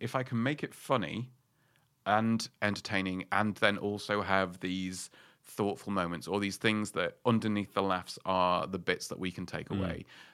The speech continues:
Speaker 1: then, yeah, and that's very Sex and the City. It's very kind of, which got me to think.
Speaker 2: <laughs>
Speaker 1: Um, uh, so, yeah, like, when I was first trying to sell it,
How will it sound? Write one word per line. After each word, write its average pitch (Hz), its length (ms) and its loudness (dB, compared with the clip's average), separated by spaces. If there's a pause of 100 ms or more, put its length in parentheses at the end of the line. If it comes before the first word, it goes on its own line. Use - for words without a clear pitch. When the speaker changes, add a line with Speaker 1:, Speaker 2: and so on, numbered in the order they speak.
(100)
Speaker 1:
then, 92 640 -2 (800)
yeah, 127 260 0
and 120 100 4
that's 151 140 4
very 156 160 6
Sex 131 280 2
and 117 60 -2
the 104 40 -4
City. 98 80 -6
It's 92 80 -8
very 135 160 0
kind 127 160 0
of, 104 100 -6 (380)
which - 180 -6
got 196 140 -6
me 180 80 -4
to - 100 -10
think. 131 280 -6
Speaker 2:
<laughs> - 60 -2 (720)
Speaker 1:
Um, 101 480 0 (840)
uh, 104 360 6 (160)
so, - 80 0
yeah, 113 200 6
like, 101 280 4
when 123 200 4
I 143 60 4
was 131 180 0
first 120 260 2
trying 113 260 2
to 113 60 -8
sell 117 280 2
it, 160 180 0